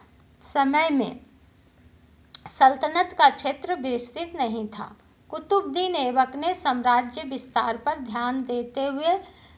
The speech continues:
बंगाल, बिहार और ग्वालियर पर अधिकार जमाया। क्षेत्र विस्तार में कई कठिनाइयाँ भी थी। दिल्ली से दूर बंगाल और सिंध तक के प्रांतों का नियंत्रण बहुत कठिन था।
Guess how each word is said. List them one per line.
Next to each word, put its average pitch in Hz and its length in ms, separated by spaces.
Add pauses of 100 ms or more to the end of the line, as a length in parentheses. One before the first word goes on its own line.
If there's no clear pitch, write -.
(140)
बंगाल, 240 840
बिहार 233 760
और 233 280
ग्वालियर 233 600
पर 339 200
अधिकार 226 540
जमाया। 185 600 (760)
क्षेत्र 339 440
विस्तार 294 640
में 339 200
कई 294 240 (100)
कठिनाइयाँ 247 760
भी 339 200 (320)
थी। - 240 (500)
दिल्ली 311 480
से 359 240
दूर 311 420
बंगाल 254 720 (680)
और 247 600
सिंध 349 480 (100)
तक 330 300
के 311 160
प्रांतों 247 640
का 311 200
नियंत्रण 269 680
बहुत 240 420
कठिन 240 440
था। 208 260